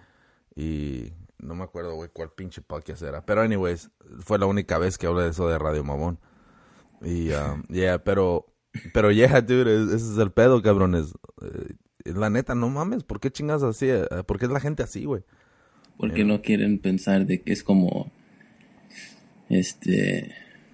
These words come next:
Speaker 2: no creo cómo es, pero, you know, es como un saying. Yo escuché a Ric Flair que lo dijo: Pues, te gusta escuchar que a alguien le va bien mientras no le vaya mejor que a ti.
Speaker 1: Ándale.
Speaker 2: ¿Verdad?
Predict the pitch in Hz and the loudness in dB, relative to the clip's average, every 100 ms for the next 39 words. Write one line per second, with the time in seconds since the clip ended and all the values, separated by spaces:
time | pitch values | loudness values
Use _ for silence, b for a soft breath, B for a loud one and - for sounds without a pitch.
0 | B - 123 127 120 - - - - 101 | B -2 4 6 6 2 0 -2 0 0
1 | 98 92 - - 101 98 98 - 95 92 | 2 0 -4 0 6 6 4 4 6 6
2 | - - 104 110 104 - 104 104 95 98 | 2 4 6 6 4 4 6 8 6 4
3 | - 92 98 - 92 92 92 95 95 - | 2 4 4 4 0 2 0 0 -4 0
4 | 92 - - - - 101 107 - 113 - | 0 0 -4 -4 2 4 4 4 4 4
5 | 98 - 95 - 104 98 101 92 90 92 | 0 4 2 4 4 6 6 6 6 6
6 | 92 98 110 107 95 95 98 101 95 95 | 6 6 6 6 4 2 2 2 2 2
7 | 95 92 92 92 - 101 - 95 - _ | 2 -2 -4 -6 -6 -10 -2 -2 -4 _
8 | - - - - 95 92 92 98 90 78 | -20 -20 -20 -10 -6 -4 -2 -2 -2 0
9 | - 73 | 0 0